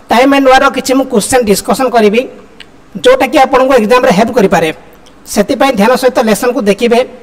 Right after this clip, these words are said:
କାହିଁକିନା ବହୁତ ଇମ୍ପୋର୍ଟାଣ୍ଟ କ୍ୱେଶ୍ଚନ୍ ଏଥିରେ ମୁଁ ଡିସ୍କସନ୍ କରିଛି, ଠିକ୍ ଅଛି? ଦେଖନ୍ତୁ, ପ୍ରଥମ କ୍ୱେଶ୍ଚନ୍ କ'ଣ ଦେଇଛି? ଏ କୌଣସି କାର୍ଯ୍ୟକୁ ବାର ଦିନ ସମାପ୍ତ କରିଥାଏ, ଏ ତୁଳନାରେ ବି ସିକ୍ସଟି ପରସେଣ୍ଟ ଅଧିକ କାର୍ଯ୍ୟକୁଶଳ ଅଟେ, ତାହେଲେ ସେହି କାର୍ଯ୍ୟକୁ ବି ଏକୁଟିଆ କେତେ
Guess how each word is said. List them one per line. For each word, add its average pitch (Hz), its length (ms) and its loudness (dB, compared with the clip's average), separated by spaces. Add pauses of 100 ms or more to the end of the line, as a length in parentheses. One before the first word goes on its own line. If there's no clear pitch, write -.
(140)
କାହିଁକିନା 247 300 0
ବହୁତ 208 340 -2 (120)
ଇମ୍ପୋର୍ଟାଣ୍ଟ 254 300 -4
କ୍ୱେଶ୍ଚନ୍ 240 280 -6
ଏଥିରେ 214 200 -4
ମୁଁ 233 80 0
ଡିସ୍କସନ୍ 202 480 -4
କରିଛି, 180 220 -4 (100)
ଠିକ୍ 220 160 -2
ଅଛି? 202 180 -2 (540)
ଦେଖନ୍ତୁ, 285 320 2
ପ୍ରଥମ 254 320 0
କ୍ୱେଶ୍ଚନ୍ 254 340 -2
କ'ଣ 233 220 0
ଦେଇଛି? 202 240 0 (680)
ଏ 247 80 4 (120)
କୌଣସି 262 380 0
କାର୍ଯ୍ୟକୁ 247 420 2
ବାର 196 240 2
ଦିନ 247 160 2
ସମାପ୍ତ 247 300 0 (100)
କରିଥାଏ, 247 300 0 (680)
ଏ 254 160 2
ତୁଳନାରେ 277 440 0
ବି 277 60 -4 (140)
ସିକ୍ସଟି 269 320 -4
ପରସେଣ୍ଟ 277 300 -4
ଅଧିକ 240 180 2
କାର୍ଯ୍ୟକୁଶଳ 214 460 -2 (100)
ଅଟେ, 160 140 -6 (480)
ତାହେଲେ 262 300 0
ସେହି 247 240 0
କାର୍ଯ୍ୟକୁ 240 440 0 (580)
ବି 247 120 0 (260)
ଏକୁଟିଆ 254 380 0 (180)
କେତେ 262 260 -2